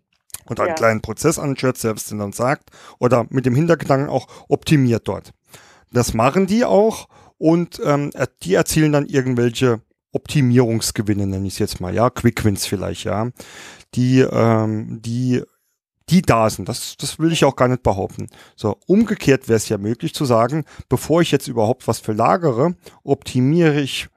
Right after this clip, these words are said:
Speaker 1: mich selbst in dem Unternehmen mit meinem Hintergedanken jetzt, dass ich dann bei der Optimierung nicht nur die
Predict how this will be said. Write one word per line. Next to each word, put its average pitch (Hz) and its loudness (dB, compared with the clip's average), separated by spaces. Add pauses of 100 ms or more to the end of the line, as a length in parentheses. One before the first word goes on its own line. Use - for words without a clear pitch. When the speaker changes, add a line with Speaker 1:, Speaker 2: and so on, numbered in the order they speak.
Speaker 1:
mich 120 -4
selbst - 0
in 143 -10
dem 151 -6
Unternehmen 165 0 (800)
mit 139 0
meinem 127 4
Hintergedanken 160 2
jetzt, - -2
dass 131 0
ich - -6
dann 131 2
bei 127 2
der 123 0
Optimierung 123 -2
nicht - -6
nur 139 2
die 120 -2